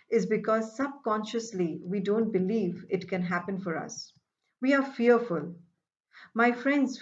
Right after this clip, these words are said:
fear does not allow us to think clearly. It robs you of your today. It paralyzes you. It stops you from taking that next step. It holds you back. It does not allow you to follow your heart.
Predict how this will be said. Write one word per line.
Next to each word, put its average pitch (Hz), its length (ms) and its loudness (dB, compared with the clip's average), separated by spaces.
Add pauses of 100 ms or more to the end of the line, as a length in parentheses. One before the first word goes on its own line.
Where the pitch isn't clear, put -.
fear 269 320 4
does 202 260 0
not 214 300 -2
allow 190 360 2
us 196 240 -2
to 202 140 -6
think 196 380 -8
clearly. 202 500 2
It 175 220 -2
robs 214 400 2
you 208 180 0
of 190 240 0
your 196 140 0
today. 196 400 2
It - 240 -4
paralyzes 226 720 0
you. 185 180 2
It 202 180 -4
stops 233 440 -4
you 226 200 -2
from 202 260 -2
taking 202 340 -2
that 196 240 -4
next 190 260 -6
step. 247 320 -2 (280)
It - 140 -2
holds 247 380 6
you 233 140 2
back. 226 420 2
It 220 140 -2
does 180 240 2
not 214 260 0
allow 196 300 2
you 214 200 0
to 214 200 -6 (120)
follow 196 340 2
your 180 520 0
heart. 175 460 0